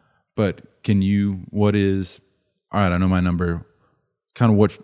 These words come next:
what should I do next?" And it'll be different for everyone because it's your own journey, like we said,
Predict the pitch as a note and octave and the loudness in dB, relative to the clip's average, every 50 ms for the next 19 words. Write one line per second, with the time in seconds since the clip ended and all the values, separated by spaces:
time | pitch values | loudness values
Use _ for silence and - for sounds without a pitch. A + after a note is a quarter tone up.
0 | _ - G#2+ A2 - - A#2+ G#2+ G2 G2 F#2+ F#2+ F2 E2 D2+ D2+ - - G2+ B2 | _ -4 -2 -2 -2 0 0 0 2 2 0 0 -2 -2 -4 -8 -10 -6 -4 -2
1 | B2 A2+ A#2 A#2 A#2 A#2+ A2 G2 G#2+ G2+ - G#2+ F2+ - - G#2 G2 F2 D#2 D2+ | 0 0 2 2 2 2 2 2 -2 -4 -4 -6 -8 -4 -4 -2 -2 -2 -4 -4
2 | E2+ E2 D#2+ E2 D#2+ D#2+ D#2+ E2 E2 - _ _ _ _ - - G2 E2 F2+ - | -4 -4 -4 -4 -4 -4 -6 -6 -8 -10 _ _ _ _ -6 -4 -4 -2 -4 -6
3 | - F2+ F2 F2+ F#2 G#2 G#2+ G2+ G2 F2+ E2 E2 E2 F#2 G2 F#2+ - - - C2 | -6 -6 -4 -2 0 0 -2 -2 -2 -4 -4 -4 -6 -6 -8 -8 -12 -16 -14 -14
4 | E2 E2 F2+ - D#2+ D#2 D#2 D#2 F2 | -14 -12 -12 -12 -10 -10 -10 -10 -12